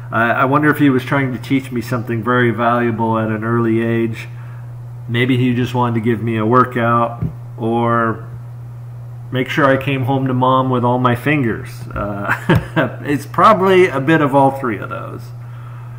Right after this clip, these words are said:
So there is the forwardmost bottom timber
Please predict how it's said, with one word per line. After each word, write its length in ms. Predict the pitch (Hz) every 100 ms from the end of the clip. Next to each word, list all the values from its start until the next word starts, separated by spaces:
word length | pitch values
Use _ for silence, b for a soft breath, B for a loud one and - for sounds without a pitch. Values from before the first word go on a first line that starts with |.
| B B B B B - - - - _ _ - - - - - - - - B B B -
So 120 | 147
there 360 | 208 214 214
is 360 | 160 165 165 143
the 120 | 147
forwardmost 1040 | - 156 175 190 143 151 156 156 120 117 120
bottom 420 | 135 135 127 117
timber 640 | - 120 110 110 110